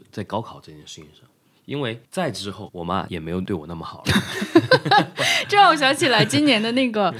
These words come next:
Speaker 1: <laughs>
Speaker 2: 就是新闻，呃，高考前的餐饮以及高考后的饮食
Speaker 1: 对。
Speaker 2: <laughs> 对比。
Speaker 1: 对，对，对，对，对，对，对。
Speaker 2: 嗯。
Speaker 1: 所以我也不必如此的内疚。
Speaker 2: 嗯。
Speaker 1: 不论对孩子还是对父母来说，高考都不值得我们这样，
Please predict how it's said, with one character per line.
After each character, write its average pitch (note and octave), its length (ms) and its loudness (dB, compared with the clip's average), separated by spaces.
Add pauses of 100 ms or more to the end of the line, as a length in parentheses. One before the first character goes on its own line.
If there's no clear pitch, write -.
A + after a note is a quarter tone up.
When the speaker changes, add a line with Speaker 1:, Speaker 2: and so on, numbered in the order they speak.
Speaker 1:
<laughs> - 200 -16
Speaker 2:
就 A3+ 100 -2
是 A3+ 160 2
新 C4+ 300 4
闻， D3+ 260 0 (180)
呃， F3 180 -2
高 C4+ 240 6
考 A#3 200 -2
前 D#3 360 -4
的 F#3 180 2
餐 G3+ 260 -4
饮 F3 300 -4
以 D#3 100 -8
及 D3+ 140 -8
高 G#3+ 240 0
考 F3+ 160 -6
后 G#3+ 240 -2
的 D3 380 -6
饮 D#3+ 200 -4
食 - 140 -6
Speaker 1:
对。 D#3 400 4
Speaker 2:
<laughs> C#4 100 2
对 D#4 200 6
比。 G#3+ 240 6 (440)
Speaker 1:
对， D3 160 4
对， A#2 140 2
对， - 0 -
对， F2 380 0
对， - 0 -
对， D#2+ 140 -10
对。 - 100 -6
Speaker 2:
嗯。 F#3 200 -4 (280)
Speaker 1:
所 - 160 2
以 G3 180 2
我 G2+ 240 0
也 C3+ 160 4
不 F#2+ 160 -8
必 A2+ 240 -12
如 F#2+ 100 -14
此 - 160 -18
的 - 120 -18
内 G2+ 160 -10
疚。 F#2 180 -14 (200)
Speaker 2:
嗯。 F3+ 280 -8 (180)
Speaker 1:
不 B2 120 -4
论 F3+ 180 4
对 F3 120 0
孩 G2+ 260 -2
子 C3 140 -6
还 F#2 140 -10
是 G#2 100 -12
对 C3 100 -8
父 C#3+ 180 -6
母 G#2 120 -4
来 D#2 140 -14
说， D#2 320 -20
高 B2 120 -8
考 A2+ 160 -10
都 A2 120 -10
不 B2 180 -14
值 - 220 -12
得 F#2 100 -10
我 E2+ 60 -14
们 D#2 120 -20
这 D2+ 120 -20
样， C#2+ 80 -20